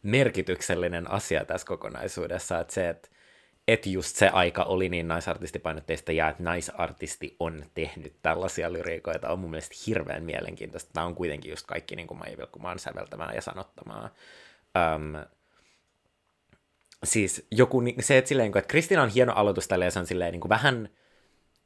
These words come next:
se, se ei niinku kerro sulle ihan hirveästi siitä, että mikä tä-, mistä tää levy oikeasti kertoo. Se on enemmän sellainen niinku yhteiskunnallinen a-,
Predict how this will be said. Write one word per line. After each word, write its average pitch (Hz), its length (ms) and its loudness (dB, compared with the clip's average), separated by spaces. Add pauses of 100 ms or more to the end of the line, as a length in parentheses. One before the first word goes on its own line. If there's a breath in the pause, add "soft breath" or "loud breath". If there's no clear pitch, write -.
(220)
se, - 240 4
se - 140 0
ei 135 220 4
niinku 170 320 0 (260)
kerro 170 240 6
sulle 151 340 4
ihan 135 220 4
hirveästi 101 440 4
siitä, 85 340 0
että 90 140 -4
mikä 90 220 2
tä-, 85 220 2
mistä 98 260 -2
tää 85 160 4
levy 87 200 -2
oikeasti 87 520 -4
kertoo. 120 720 0 (460 soft breath)
Se - 140 2
on 98 140 4
enemmän 101 320 0
sellainen 87 300 2
niinku 90 220 0
yhteiskunnallinen 87 1000 -2 (440)
a-, - 120 -6